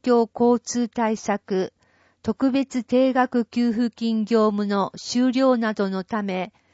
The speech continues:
四月一日付で組織を改正しました。市長直属、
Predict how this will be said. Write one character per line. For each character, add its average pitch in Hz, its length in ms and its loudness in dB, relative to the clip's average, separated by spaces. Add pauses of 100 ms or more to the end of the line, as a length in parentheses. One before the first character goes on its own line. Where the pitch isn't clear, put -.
(240)
四 - 160 -10
月 247 300 0
一 254 360 -2
日 247 300 -2
付 220 360 -4
で 202 320 -2 (360)
組 262 140 0
織 - 320 -4
を 196 260 2 (100)
改 233 260 -2
正 240 280 -2
し - 220 -6
ま 226 160 0
し - 140 -12
た。 185 360 -2 (1200)
市 - 160 -10
長 277 320 4
直 226 420 -2
属、 226 640 -2